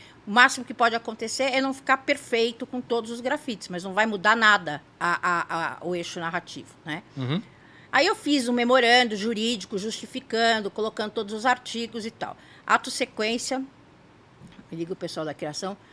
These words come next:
Speaker 1: "Flávia, na capa do pol-, do folder, eu posso colocar um grafite na capa?" Eu falo,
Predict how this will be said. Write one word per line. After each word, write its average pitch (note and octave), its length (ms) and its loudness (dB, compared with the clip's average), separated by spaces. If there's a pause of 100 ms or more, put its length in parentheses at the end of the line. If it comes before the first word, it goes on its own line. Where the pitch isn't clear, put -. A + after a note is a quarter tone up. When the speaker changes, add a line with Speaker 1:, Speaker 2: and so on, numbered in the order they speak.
(360)
Speaker 1:
"Flávia, F#4+ 360 6
na F#4 120 4
capa C5 280 2
do D#4+ 100 2
pol-, E4+ 520 6
do B3 100 -2
folder, G#3+ 640 0 (300)
eu E4+ 100 -4
posso C5 320 2
colocar B3 920 6
um D4+ 220 2
grafite A3 800 0 (400)
na A3 160 4
capa?" - 540 2 (720)
Eu B3 100 -12
falo, D4+ 240 -6